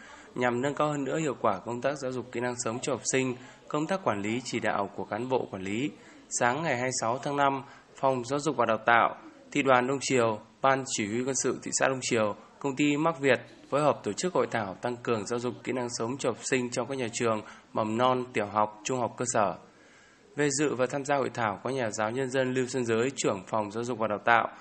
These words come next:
đồng chí Bùi Triều Dương, Bí thư Thị đoàn Đông Triều, đồng chí Nguyễn Văn Tài, Chính trị viên phó Ban Chỉ huy Quân sự thị xã Đông Triều, các đồng chí hiệu trưởng các trường mầm non, tiểu học, trung học cơ sở trên địa bàn, các đồng chí tổng phụ trách,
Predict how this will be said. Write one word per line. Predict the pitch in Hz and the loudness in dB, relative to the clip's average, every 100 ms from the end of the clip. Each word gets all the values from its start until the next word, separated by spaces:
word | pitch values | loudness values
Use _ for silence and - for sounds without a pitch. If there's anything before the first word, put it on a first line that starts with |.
| - - 139 | -20 -8 -4
đồng | 127 | -2
chí | 123 131 | -2 -4
Bùi | 147 127 113 | 0 -2 0
Triều | 117 | -2
Dương, | 123 143 131 - - - | 4 4 4 -4 -20 -6
Bí | 127 147 | -4 0
thư | 170 156 151 | 2 2 0
Thị | 131 | 2
đoàn | 120 117 113 | 4 4 2
Đông | 123 | 0
Triều, | - 123 110 - - | 4 4 4 -2 -4
đồng | 123 117 | -2 0
chí | 123 123 139 | 2 2 2
Nguyễn | 143 135 | 0 0
Văn | 135 | 4
Tài, | 131 117 107 - - | 6 6 4 -6 -4
Chính | 135 151 | -2 0
trị | |
viên | 139 131 | 0 -2
phó | 127 117 127 143 | 2 2 2 2
Ban | 131 127 | 0 -2
Chỉ | 110 | -4
huy | 117 | -2
Quân | 127 123 | -2 0
sự | 117 - | -2 -2
thị | 107 131 | -4 -2
xã | |
Đông | 131 123 | 0 2
Triều, | 127 113 104 - - - | 2 2 0 -10 -20 0
các | 170 | 2
đồng | 160 | 2
chí | 127 143 | 0 0
hiệu | 160 120 | 0 0
trưởng | 135 101 | 0 -2
các | 127 | -4
trường | - 131 117 113 | 2 2 4 2
mầm | 110 110 | 0 2
non, | 123 127 127 123 | 2 2 0 -2
tiểu | 113 | -2
học, | 104 110 107 - | 2 2 0 -2
trung | - 135 | -2 -2
học | 107 | -2
cơ | 123 | -2
sở | - 113 95 | 0 0 0
trên | - 120 | -4 -4
địa | 110 | 2
bàn, | 113 110 104 - - - - | 4 4 0 -8 -20 -20 2
các | 180 | 4
đồng | 147 | 4
chí | - 127 156 | 0 -2 0
tổng | 127 104 | 0 -2
phụ | 107 | 0
trách, | 170 | 2